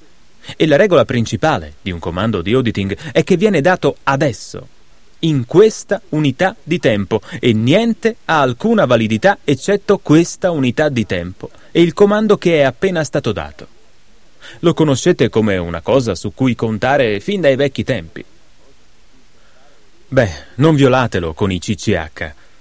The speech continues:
Non dite, "Beh, come già detto in precedenza, d'ora in poi ti girerai in senso antiorario", per poi correggere il pisi se si gira in senso orario.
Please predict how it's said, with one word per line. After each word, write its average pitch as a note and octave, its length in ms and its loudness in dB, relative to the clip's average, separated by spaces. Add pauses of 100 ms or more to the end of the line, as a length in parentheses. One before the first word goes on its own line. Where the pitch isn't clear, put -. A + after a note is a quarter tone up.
(120)
Non F#3 180 4
dite, B2+ 380 4 (180)
"Beh, A2+ 240 2
come C3+ 240 4
già A2+ 140 2
detto C3 240 2
in A#2+ 80 4
precedenza, C#3+ 580 2
d'ora D#3 240 4
in D#3 140 2
poi F2+ 340 -2
ti D#3+ 140 -2
girerai D3 500 0
in C3 80 4
senso A#2+ 500 0
antiorario", B2+ 840 2 (120)
per G3 140 4
poi A3+ 340 0
correggere E3 560 2
il D#3+ 120 -2
pisi A3 320 0
se E3+ 160 0
si C#3+ 120 -2
gira D3 280 0
in B2 120 0
senso C3+ 460 -2
orario. D#2+ 380 -4